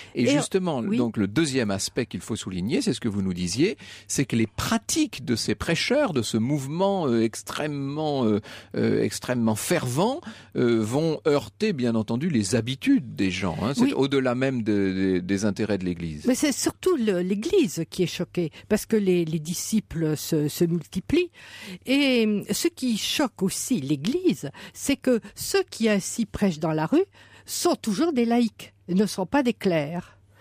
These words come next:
Speaker 2: Et je voudrais faire une comparaison de Pierre Valdo avec saint François d'Assise,
Speaker 1: Mhm.
Speaker 2: parce qu'ils sont de la même époque, ils commencent exactement pareil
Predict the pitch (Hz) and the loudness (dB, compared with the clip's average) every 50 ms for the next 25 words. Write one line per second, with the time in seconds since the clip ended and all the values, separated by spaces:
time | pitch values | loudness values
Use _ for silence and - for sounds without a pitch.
0 | - - - - - - 180 - 277 285 285 - - 226 - 294 311 262 311 330 | -20 -20 -20 -16 -14 -4 0 2 2 2 2 0 -2 -2 -2 -2 0 0 0 0
1 | 302 - - 240 220 214 190 - - 285 - 294 247 - 185 180 160 170 196 240 | 0 0 0 -2 0 -2 -4 -4 -6 -4 -4 -4 -2 -2 -4 -4 -2 -2 -2 -2
2 | 359 - - - - _ - 214 202 165 165 196 208 190 196 175 - - 294 302 | -4 -6 -10 -20 -20 _ -10 -8 -8 -6 -2 0 0 2 0 0 0 2 2 2
3 | 269 226 202 190 180 165 165 233 277 359 359 - - - 208 196 254 - - - | 4 4 2 2 2 2 2 2 4 2 0 -2 -4 -4 -4 -4 -4 -4 -2 -2
4 | 294 - - 240 - - 247 202 185 165 - - - 170 165 156 147 151 139 135 | -2 -2 -2 -4 -2 -2 0 0 0 -2 -4 -4 -8 -8 -8 -8 -8 -6 -4 -2
5 | 127 110 127 165 254 - - - - - - 269 269 - - 269 254 - - 240 | -2 -2 -2 -4 -6 -6 -10 -16 -18 -6 -4 -2 -2 0 0 -2 0 2 2 0
6 | 220 - 214 - - 240 180 190 185 185 180 165 156 156 151 - - - 427 - | 0 0 -2 -2 -2 0 0 2 2 2 2 0 0 -2 -4 -2 -2 -2 -2 -2
7 | - - - - - - - _ - - - - - - - 262 285 269 247 233 | -4 -14 -20 -20 -20 -20 -20 _ -20 -20 -20 -20 -14 -4 0 0 0 2 2 0
8 | 233 226 - - - 277 247 240 233 196 - - 190 170 170 160 330 339 - - | 0 0 0 0 0 2 2 2 2 0 0 -2 -2 -2 -2 -2 -2 -2 -2 -2
9 | - 294 254 233 208 - 180 139 - 147 147 165 190 294 | 0 0 0 0 0 -2 -6 -8 -6 -6 -8 -6 -6 -6